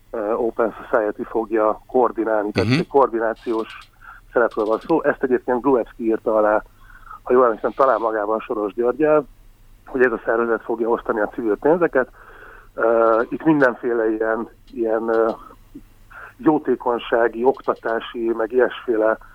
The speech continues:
Speaker 1: tevékenységeknek a működéséről van szó, illetve hát a hatalom ellenőrzéséről,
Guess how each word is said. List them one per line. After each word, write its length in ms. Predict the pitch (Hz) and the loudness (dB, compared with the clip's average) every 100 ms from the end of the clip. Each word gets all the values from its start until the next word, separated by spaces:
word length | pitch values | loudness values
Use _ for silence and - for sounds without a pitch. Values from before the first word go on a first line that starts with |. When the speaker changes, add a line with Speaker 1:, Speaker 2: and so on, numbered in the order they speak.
| - - - | -20 -8 0
Speaker 1:
tevékenységeknek 920 | 123 113 117 113 - 110 123 107 117 | 2 0 -4 -8 -4 -6 -6 -8 -4
a 240 | 110 110 | -2 0
működéséről 680 | 131 120 120 110 101 120 110 | -2 -4 -2 -2 -2 -2 0
van 180 | 110 - | 2 2
szó, 140 | 180 165 | 0 2
illetve 400 | 165 117 - 139 | 4 2 2 2
hát 160 | 139 | 2
a 40 | 139 | 0
hatalom 340 | 127 123 120 | 0 -2 -2
ellenőrzéséről, 920 | 113 107 107 107 113 104 117 127 147 | 0 -2 -4 -4 -6 -6 -2 2 2